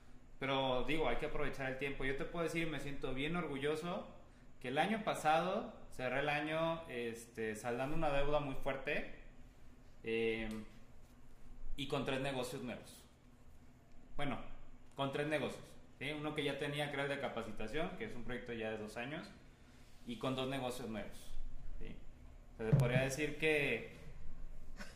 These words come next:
ahí está el ejemplo, ¿no? Y a mis alumnos, porque todavía ahí tengo mis asesorados, este, diciéndoles,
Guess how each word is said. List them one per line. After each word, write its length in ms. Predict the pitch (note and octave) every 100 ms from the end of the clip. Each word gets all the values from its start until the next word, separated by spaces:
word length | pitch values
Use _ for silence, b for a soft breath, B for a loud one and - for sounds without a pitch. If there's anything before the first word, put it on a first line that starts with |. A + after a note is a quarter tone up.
| - -
ahí 120 | A#2+
está 180 | C3 F3
el 100 | E3
ejemplo, 420 | F3 E3+ D#3 D3+
¿no? 260 | C#3+ E3 F#3+
Y 60 | E3
a 60 |
mis 220 | C#3+ C#3 C#3+
alumnos, 420 | C#3 D3+ F3 -
porque 240 | D#3 E3
todavía 420 | - C#3 D3 D3+
ahí 100 | D#3 D3+
tengo 220 | D3+ D#3
mis 240 | D#3 C#3
asesorados, 840 | C3 B2+ A#2 A#2 A#2 C3 D3 D3
este, 340 | B2+ A2+ - A2+
diciéndoles, 760 | A2+ A2 C3 C#3+ D3+ D3+ -